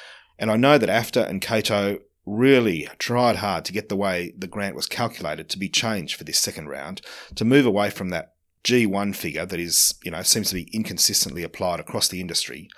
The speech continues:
But I think after the first round involved all that mucky muck with the tax office, special letters having to be generated and sent and uploaded, I think Services Australia and Austrade just didn't want to open up another can of worms. So yes, it's based on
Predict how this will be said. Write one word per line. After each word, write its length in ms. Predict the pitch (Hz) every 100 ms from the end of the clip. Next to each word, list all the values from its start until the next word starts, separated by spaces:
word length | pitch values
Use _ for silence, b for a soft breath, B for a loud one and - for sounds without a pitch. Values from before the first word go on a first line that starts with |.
| B B B B -
But 100 | 113
I 40 |
think 200 | 151 123 110
after 260 | 135 151
the 80 | 135
first 240 | - 107
round 160 | 113 92
involved 360 | 92 98 101 - -
all 240 | 135 139
that 240 | 117 -
mucky 280 | 104 107 -
muck 240 | 98 101 -
with 200 | 95 -
the 80 | 92
tax 340 | - 110 -
office, 280 | 113 104 110
special 460 | - - 120 - 98
letters 300 | 98 104 95
having 180 | 107 98
to 80 | 101
be 100 | 95
generated 540 | 110 101 98 104 101
and 140 | 80
sent 380 | - - 110 107
and 80 | 80
uploaded, 600 | 95 95 98 101 104 95 B B B B -
I 60 |
think 180 | - 160
Services 460 | - 131 110 101 92
Australia 420 | - 107 104 107
and 80 | 87
Austrade 400 | 101 - 98 85
just 300 | 107 - -
didn't 200 | 113 110
want 120 | 98
to 80 | 92
open 240 | 104 101
up 160 | 92 92
another 240 | 87 80
can 260 | - 98 85
of 120 | 80
worms. 500 | 95 87 71 65 - -
So 160 | - 135
yes, 300 | 120 117 -
it's 140 | -
based 360 | - 135 139 -
on 240 | 98 95